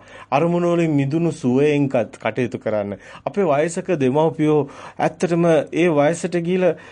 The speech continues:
ඒ මහා සුවයක් දැනේ. කොච්චර දරුවන්ගේ ප්‍රශ්න තිබුණත්, මුණුබුරන්ගේ ප්‍රශ්න තිබුණත්, ගෙදර ප්‍රශ්න තිබුණත්, මේ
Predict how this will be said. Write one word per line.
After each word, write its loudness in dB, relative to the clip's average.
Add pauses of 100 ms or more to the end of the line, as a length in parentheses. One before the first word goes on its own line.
(240)
ඒ 2
මහා 0
සුවයක් 2
දැනේ. 2
කොච්චර -2
දරුවන්ගේ 2
ප්‍රශ්න -2
තිබුණත්, -2
මුණුබුරන්ගේ 0
ප්‍රශ්න -2
තිබුණත්, -4 (160)
ගෙදර 0
ප්‍රශ්න -2
තිබුණත්, 0 (260)
මේ 0